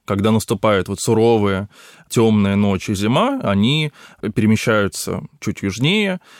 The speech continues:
Когда наступает лето, они, э, находят себе какие-то новые пастбища. И также в течение столетий здесь, э, проводят время и люди, которые поселяются здесь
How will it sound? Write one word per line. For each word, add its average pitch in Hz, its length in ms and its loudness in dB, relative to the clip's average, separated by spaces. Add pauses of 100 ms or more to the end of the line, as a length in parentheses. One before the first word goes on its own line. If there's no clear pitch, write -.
(120)
Когда 104 560 0
наступает 98 560 -2
лето, 104 600 -2
они, 98 420 0
э, 95 260 -4
находят 98 400 -4
себе - 240 -8
какие-то - 360 -10
новые 160 300 2
пастбища. 120 540 -4
И 92 60 -6
также 131 440 0 (360)
в 80 120 -10
течение 98 680 -2 (320)
столетий 120 720 -2
здесь, 113 480 -4
э, 101 320 -2 (420)
проводят 120 420 0
время 110 440 0
и 107 360 0
люди, 110 380 2
которые 87 320 -8
поселяются - 600 -8
здесь 123 340 -6